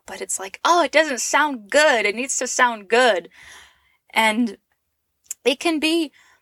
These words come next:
uncomfortable. Like, not many people can talk about these things if it's not really within their personality. And that's perfectly okay. Like, don't make yourself into a person that you're not. Like, um, this is kind of an off-the-topic example,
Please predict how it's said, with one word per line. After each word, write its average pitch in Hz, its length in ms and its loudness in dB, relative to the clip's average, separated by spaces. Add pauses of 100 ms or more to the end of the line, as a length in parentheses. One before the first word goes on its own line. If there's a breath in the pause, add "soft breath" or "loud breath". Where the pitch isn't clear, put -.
(160)
uncomfortable. 302 640 0
Like, 214 200 -2
not 240 200 2
many 262 220 -2
people 254 480 -4
can 240 500 -2
talk - 280 0
about 226 280 0
these 202 200 0
things 208 260 -4
if 220 140 -6
it's 202 200 -4
not 214 240 0
really 214 220 -6
within 214 300 -4
their 208 160 0
personality. 220 1000 -2 (300 loud breath)
And 233 140 0
that's 320 200 2
perfectly 285 600 2
okay. 220 520 2
Like, 190 240 -6
don't 262 220 2
make 220 260 -2
yourself 226 420 0
into 220 260 -6
a 190 80 -4
person 208 520 -6
that 202 240 0
you're 180 120 -8
not. 185 540 0 (580 soft breath)
Like, 190 320 0
um, 185 420 0 (120)
this 240 160 2
is 240 140 -2
kind 208 240 0
of 190 100 -2
an 190 100 0
off-the-topic 196 720 -2
example, 185 680 -2